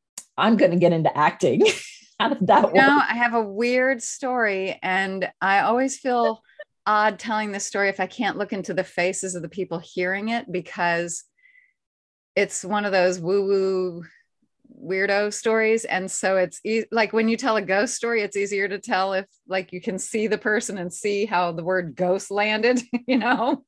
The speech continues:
Speaker 1: Right,
Speaker 2: before
Speaker 1: right.
Speaker 2: you decide how much of this story to tell. Um, I was,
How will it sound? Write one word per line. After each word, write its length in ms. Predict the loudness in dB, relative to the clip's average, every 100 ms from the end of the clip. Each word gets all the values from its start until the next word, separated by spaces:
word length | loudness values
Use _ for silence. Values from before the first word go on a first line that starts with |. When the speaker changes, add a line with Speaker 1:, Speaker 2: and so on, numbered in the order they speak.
| -2
Speaker 1:
Right, 140 | 4 6
Speaker 2:
before 280 | 6 6 6
Speaker 1:
right. 80 |
Speaker 2:
you 120 | 4 4
decide 520 | 2 4 4 4 4
how 140 | 2
much 180 | 2 0
of 80 | 0
this 180 | -2 -2
story 300 | -2 0 0
to 100 | -2
tell. 300 | -2 -2 -4 -20 -20 -20 _ _ _ _ _
Um, 500 | 0 0 0 -2 -4 -8 -20 _ -4
I 320 | 2 4 4
was, 960 | 2 0 2 4 2 0 -6 -8 -12